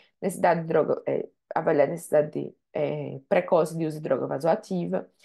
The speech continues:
E o principal fator que a gente tem que ter cuidado e,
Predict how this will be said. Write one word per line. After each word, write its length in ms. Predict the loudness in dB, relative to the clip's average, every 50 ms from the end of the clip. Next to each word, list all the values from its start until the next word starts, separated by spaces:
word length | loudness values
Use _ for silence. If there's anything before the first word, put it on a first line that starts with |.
| -20 -20 -20 -20 -20 _ _ _ 4
E 180 | 6 8 8 8
o 100 | 6 6
principal 600 | 4 2 4 2 0 2 4 6 6 6 6 4
fator 340 | 4 2 2 4 4 4 4
que 60 | 2
a 40 | 0
gente 160 | -2 -4 -6
tem 120 | -8 -8
que 140 | -10 -12 -18
ter 280 | _ _ 4 4 4 4
cuidado 520 | 0 0 0 2 4 4 4 4 4 2
e, 160 | -4 -8 -8